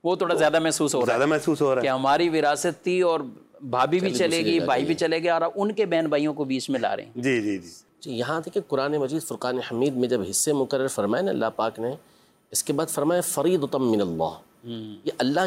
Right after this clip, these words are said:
Speaker 3: کی طرف سے مقرر کردہ ہے۔
Speaker 1: ہوں۔
Speaker 3: ان اللہ کان علیماً حکیماً، کہ بے شک اللہ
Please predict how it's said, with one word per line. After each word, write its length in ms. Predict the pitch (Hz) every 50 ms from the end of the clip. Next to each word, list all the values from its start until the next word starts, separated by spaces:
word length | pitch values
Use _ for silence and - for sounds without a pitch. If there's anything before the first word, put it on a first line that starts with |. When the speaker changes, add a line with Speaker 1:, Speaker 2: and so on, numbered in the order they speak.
| 185 -
Speaker 3:
کی 100 | 180 147
طرف 200 | - 139 135 -
سے 120 | - 135
مقرر 400 | 120 107 92 - 110 104 104 90
کردہ 300 | 87 - 82 - 123 127
ہے۔ 80 | 127 123
Speaker 1:
ہوں۔ 80 | 120
Speaker 3:
ان 180 | 120 127 139 135
اللہ 320 | 127 123 139 147 147 156 151 151
کان 200 | - 135 139 139 135 -
علیماً 340 | - 110 117 139 156 160 151 135 123 - -
حکیماً، 460 | - - - 101 92 85 82 80 80 78
کہ 100 | - -
بے 120 | 82 87 107
شک 240 | 110 - 135 - -
اللہ 180 | 110 123 127